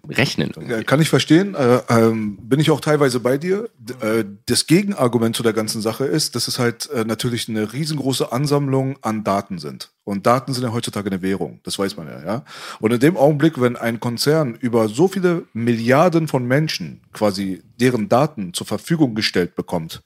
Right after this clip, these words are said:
Speaker 2: äh, sind wir im Zeitalter der Anbindung an die künstliche Intelligenz und so weiter vor gewissen Gefahren. S-, da stehen wir gerade.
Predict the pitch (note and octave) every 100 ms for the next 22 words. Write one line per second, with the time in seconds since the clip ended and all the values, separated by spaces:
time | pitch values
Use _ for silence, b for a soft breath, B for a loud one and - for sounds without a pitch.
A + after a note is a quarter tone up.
0 | B B B B B A2+ G#2+ G#2+ C3 B2
1 | C#3+ C3 A#2+ A#2 G#2+ C3 C3+ C#3+ C3+ C#3
2 | C3+ A#2 A#2+ C3+ C3+ C3+ A#2 A2+ C3 B2
3 | C3 C3+ A#2 A2+ A2 B2 D3 C#3+ C3 C3
4 | C3 A#2+ A#2 A#2 A2+ A2+ A#2+ A2 - A2+
5 | A#2 G#2 E2 _ _ _ G#2 A2+ G#2+ G#2+
6 | A2+ - A#2+ A2 G2 E2+ D2+ -